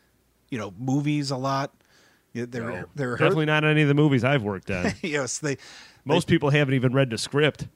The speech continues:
Speaker 1: Apparently they rehearsed for, like, two weeks or something, and by the end they really could run the whole thing like it was a play. And I think a lot of that comes from the fact that Tom Holland comes from, has an acting background,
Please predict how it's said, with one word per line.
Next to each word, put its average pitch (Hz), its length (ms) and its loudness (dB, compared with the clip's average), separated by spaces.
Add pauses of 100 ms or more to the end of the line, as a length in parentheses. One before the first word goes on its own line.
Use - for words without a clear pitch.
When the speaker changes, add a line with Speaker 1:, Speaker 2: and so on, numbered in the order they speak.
Speaker 1:
Apparently 185 420 -2
they 143 140 0
rehearsed 123 380 -6
for, 113 120 -6
like, 92 160 -14
two - 180 -4
weeks 160 360 -2
or 135 40 -10
something, 139 340 -6
and 107 80 -6
by 104 120 -6
the 113 180 -6
end 131 240 -4
they 113 160 -6
really 123 280 -4
could 120 240 -4
run 113 220 -4
the 110 80 -4
whole 120 200 -4
thing 113 220 -8
like 110 180 -4
it 101 80 -8
was 101 160 -12
a 95 60 -14
play. 110 420 -6
And 104 100 -10
I 143 40 -6
think 202 180 -6
a 151 40 -4
lot 131 220 0
of 120 60 -6
that 117 160 -2
comes 117 260 -6
from 107 220 -6
the 107 80 -10
fact 110 260 -10
that 110 100 -14
Tom 120 200 -8
Holland 120 460 -8
comes 117 220 -6
from, 110 160 -10
has 107 200 -10
an 107 60 -10
acting 110 320 -10
background, 117 640 -8